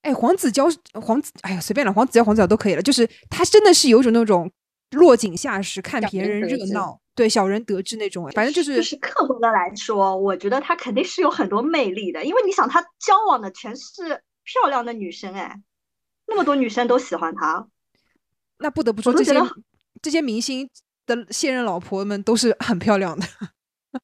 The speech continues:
Speaker 1: 好，所以其实我还有一个觉得挺可惜，就是他老婆孟耿如啦，因为我看到说他好像黄子佼是可以复出的，说他可能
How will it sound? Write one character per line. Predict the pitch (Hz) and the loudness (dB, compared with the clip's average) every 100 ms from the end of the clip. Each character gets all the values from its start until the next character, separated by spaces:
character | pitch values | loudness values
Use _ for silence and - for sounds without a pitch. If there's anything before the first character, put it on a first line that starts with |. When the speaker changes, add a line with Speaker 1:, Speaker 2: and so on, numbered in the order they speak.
| _ | _
Speaker 1:
好， | - 175 180 190 | -10 -4 -2 -2
所 | 196 220 | -2 -2
以 | 226 208 190 185 185 | -2 -2 -4 -6 -8
其 | 190 254 | -6 0
实 | 349 | 4
我 | 247 | 4
还 | 180 - | 2 0
有 | 247 | 0
一 | 269 | 0
个 | 226 226 | 0 0
觉 | 208 | 0
得 | 214 | -2
挺 | 214 220 | -4 -8
可 | 220 190 | -4 -4
惜， | 214 | -4
就 | 220 | -8
是 | 208 | -8
他 | 202 220 220 | -8 -6 -4
老 | 226 170 | -2 -4
婆 | 170 - 180 180 180 196 - | -6 -6 -4 -2 -4 -6 -8
孟 | 247 233 | -2 0
耿 | 202 165 | 0 -2
如 | 170 170 | -2 -2
啦， | 170 151 | -2 -4
因 | 139 254 | -2 2
为 | 269 233 220 | 4 2 0
我 | - | -6
看 | 208 277 | -4 -2
到 | 247 220 | 0 0
说 | - 220 220 220 | 2 4 4 2
他 | - 240 | 0 -2
好 | 233 | 0
像 | 170 196 190 180 | 0 2 2 0
黄 | 208 | 0
子 | 240 196 | 0 2
佼 | 190 | 2
是 | 208 | 0
可 | - - | -4 -2
以 | 214 196 160 | -2 -2 -8
复 | - 220 | -8 -8
出 | - 226 | -2 0
的， | 208 - - | 0 -2 0
说 | 226 | 0
他 | 214 | 0
可 | 214 | -4
能 | 170 160 | -4 -6